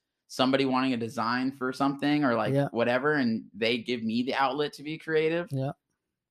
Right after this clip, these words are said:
Speaker 1: that's so important to me.
Speaker 2: Like you said, it was, uh, uh, earlier, it's about being open-minded like
Speaker 1: Yeah.
Speaker 2: that, you
Speaker 1: Oh,
Speaker 2: know, like,
Speaker 1: man.
Speaker 2: you know,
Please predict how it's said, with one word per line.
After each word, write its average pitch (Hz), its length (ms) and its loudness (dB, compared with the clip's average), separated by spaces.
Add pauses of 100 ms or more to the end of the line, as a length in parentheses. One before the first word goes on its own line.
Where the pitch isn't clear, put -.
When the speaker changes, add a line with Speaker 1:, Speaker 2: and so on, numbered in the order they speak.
(160)
Speaker 1:
that's 131 640 0
so - 440 6
important 120 420 0
to 104 40 -4
me. 104 340 -8
Speaker 2:
Like 147 180 -4
you 151 80 -4
said, 147 240 4
it 131 80 4
was, 135 160 0
uh, 135 380 -4
uh, - 20 -4 (100)
earlier, 147 360 6
it's 120 140 -4
about 139 300 2
being 147 340 4
open-minded 135 720 0 (220)
like 117 160 4
Speaker 1:
Yeah. 160 140 8
Speaker 2:
that, 117 240 -2
you 131 100 4
Speaker 1:
Oh, 135 40 10
Speaker 2:
know, 143 220 10
like, 135 280 8
Speaker 1:
man. - 160 -16 (680)
Speaker 2:
you 135 80 -2
know, 107 320 -2